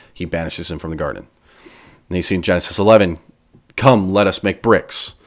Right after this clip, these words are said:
And then again, the humans say, "Come, let us make a tower and make a name for ourselves and be spread across, lest we be spread across the earth." And then God says, "Come, let us go down there, confuse their language so that they may not understand one another's speech." Mm-hmm. There's this,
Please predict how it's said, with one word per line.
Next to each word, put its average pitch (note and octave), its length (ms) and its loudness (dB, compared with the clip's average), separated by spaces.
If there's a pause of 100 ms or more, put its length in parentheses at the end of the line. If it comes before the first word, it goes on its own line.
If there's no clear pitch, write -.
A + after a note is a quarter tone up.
(180)
And F#2+ 120 -4
then F#2 80 0
again, F#2+ 240 4
the F2+ 60 -4
humans F2 240 -6
say, F#2 120 -4
"Come, G#2+ 420 2
let G2 160 2
us F#2+ 160 0
make F#2 140 -2
a F2+ 60 0
tower G2 260 4
and E2+ 100 0
make E2+ 140 -6
a F#2 60 -4
name G2+ 200 2
for F2+ 160 -2
ourselves D#2 420 -4
and F2 60 -8
be D#2+ 60 -8
spread E2 220 -4
across, D#2 360 -8
lest F#2 220 -4
we E2 60 -10
be D#2+ 100 -12
spread D#2+ 240 -10
across - 220 -14
the G#2+ 80 -2
earth." - 640 -8
And G2+ 100 0
then F#2+ 120 2
God F2+ 240 2
says, E2 340 -2 (140)
"Come, F2+ 480 2
let G2 200 4
us F#2+ 160 4
go F#2+ 140 0
down G2 340 2
there, E2 280 -4 (240)
confuse F#2+ 340 -6
their F2+ 160 0
language G2+ 440 4
so - 120 -2
that F2+ 140 0
they G2 100 2
may F#2 140 0
not F2+ 180 0
understand E2+ 640 -4 (440)
one F2 160 0
another's D#2+ 280 -4
speech." - 500 -8 (100)
Mm-hmm. - 140 -20 (440)
There's G2+ 180 4
this, - 340 0